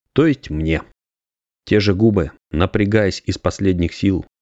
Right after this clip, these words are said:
четко доводят до окружающих мои паспортные данные, Н Н Н, адрес и номер пенсионного свидетельства.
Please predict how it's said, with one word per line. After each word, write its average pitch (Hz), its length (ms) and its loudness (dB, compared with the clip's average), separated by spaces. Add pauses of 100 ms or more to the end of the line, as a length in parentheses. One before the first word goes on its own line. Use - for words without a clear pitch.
(140)
четко 147 400 0
доводят 104 500 2
до 95 140 2
окружающих 98 760 0
мои 85 280 0
паспортные 82 680 -2
данные, 98 560 0 (340)
Н 107 160 4
Н 87 200 2
Н, 123 280 0 (280)
адрес 101 480 0
и 95 80 2
номер 101 340 2
пенсионного 82 720 0
свидетельства. 78 800 -8